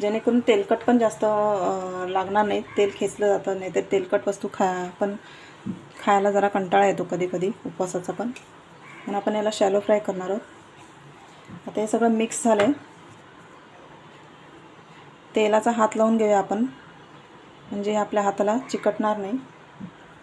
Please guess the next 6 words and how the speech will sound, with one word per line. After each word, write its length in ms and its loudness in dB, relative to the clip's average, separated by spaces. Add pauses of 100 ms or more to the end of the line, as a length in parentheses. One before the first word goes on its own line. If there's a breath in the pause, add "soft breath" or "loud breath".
(3250)
दोन्ही 260 0
हातांना 320 0
मी 120 -2
तेल 300 4
लावलं 360 0
आहे. 80 2